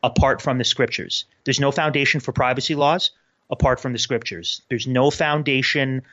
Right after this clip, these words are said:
for the equality of women in terms of worth and treatment before the law other than the scriptures.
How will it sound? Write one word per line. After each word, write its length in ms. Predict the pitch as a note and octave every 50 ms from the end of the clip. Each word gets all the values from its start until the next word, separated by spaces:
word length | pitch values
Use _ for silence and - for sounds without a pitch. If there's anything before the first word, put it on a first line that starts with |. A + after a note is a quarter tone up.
| - - _ _ _ _
for 240 | - C3+ B2+ B2+
the 120 | A#2+ A#2+ A#2+
equality 600 | B2 B2 - - C3 C3 C#3+ C#3+ D3 C#3 C#3 C#3
of 100 | B2+ A2+
women 300 | B2 C3 C3+ C3+ C3+ C3
in 120 | B2 A#2
terms 340 | A2 - - C3+ B2+ B2 -
of 140 | C3 A2 -
worth 300 | G#2 A#2+ C3+ C3+ B2+ -
and 80 | C3+ B2+
treatment 400 | - - C#3 C3+ C3 C3+ A#2+ G#2
before 300 | B2+ B2 - C3+ B2 B2+
the 80 | A#2+
law 360 | A2+ G#2+ G#2 A2+ C3+ E3 F3+ - _ _ _ _ _ _ _ _ _ _
other 240 | C3+ C#3 C3 C3+ C3
than 120 | B2 B2 A#2+
the 60 | A#2
scriptures. 680 | - - - C3+ B2 - - A2+ F#2+ F2+ - - -